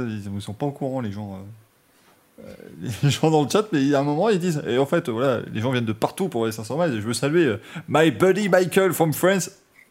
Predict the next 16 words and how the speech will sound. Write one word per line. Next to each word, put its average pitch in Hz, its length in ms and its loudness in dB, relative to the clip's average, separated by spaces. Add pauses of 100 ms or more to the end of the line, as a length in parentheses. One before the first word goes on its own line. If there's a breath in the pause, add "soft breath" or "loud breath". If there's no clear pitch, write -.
(140)
Ah, 117 40 -6
pardon ? 135 340 0 (140)
<laughs> - 880 -6
Là - 800 -4
que - 60 -2
ça 147 100 4
va 139 80 4
foutre 240 260 -4
maintenant, 196 320 0
là, 175 120 2
que 156 80 -2
de 127 60 2
parler 143 260 2
de 123 100 -2
moi. 160 80 -4 (1800 soft breath)
Donc 117 100 -14